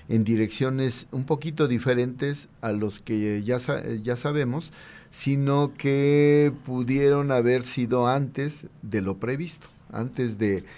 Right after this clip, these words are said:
de lo, este, porque se han encontrado algunos restos que tienen que ver con, con esas migraciones, pero las migraciones no eran nada más que se fueran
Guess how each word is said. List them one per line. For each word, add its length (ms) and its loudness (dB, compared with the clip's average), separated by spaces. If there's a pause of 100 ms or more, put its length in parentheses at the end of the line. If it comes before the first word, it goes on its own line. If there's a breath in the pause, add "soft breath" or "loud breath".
(180 loud breath)
de 200 0
lo, 360 2
este, 340 -4
porque 360 -2
se 160 0
han 160 0
encontrado 560 0
algunos 360 0
restos 520 -4 (360 soft breath)
que 120 -4
tienen 260 -2
que 120 0
ver 240 2
con, 400 -4 (280 soft breath)
con 180 0
esas 240 -4
migraciones, 720 -2 (240 soft breath)
pero 140 4
las 160 2
migraciones 580 0
no 160 0
eran 240 0
nada 240 -2
más 240 -2
que 180 -2
se 200 -4
fueran 440 -2